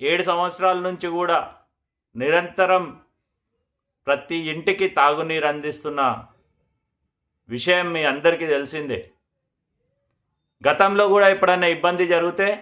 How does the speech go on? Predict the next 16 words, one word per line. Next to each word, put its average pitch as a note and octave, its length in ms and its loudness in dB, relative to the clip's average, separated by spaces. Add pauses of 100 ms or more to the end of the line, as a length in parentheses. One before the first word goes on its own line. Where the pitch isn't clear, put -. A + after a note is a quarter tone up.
(1400)
ఒక్క C3 260 -4 (800)
రోజో D#3+ 400 0 (460)
తప్పితే E3 440 0
రెండు D3 260 0
రోజులల్లా D#3 480 2 (500)
ఆ B2 100 2 (120)
రిపేర్ D#3+ 340 2
వర్క్ C#3+ 220 0
కంప్లీట్ C#3+ 380 -2
చేసి C#3+ 300 -2
నీళ్ళు D3 300 -6
ఇచ్చినాం. A2+ 340 -6 (1800)
కానీ F3 280 4
ఇప్పుడు F3 200 2 (100)
వారం F3 420 4
రోజులైనా F3 460 2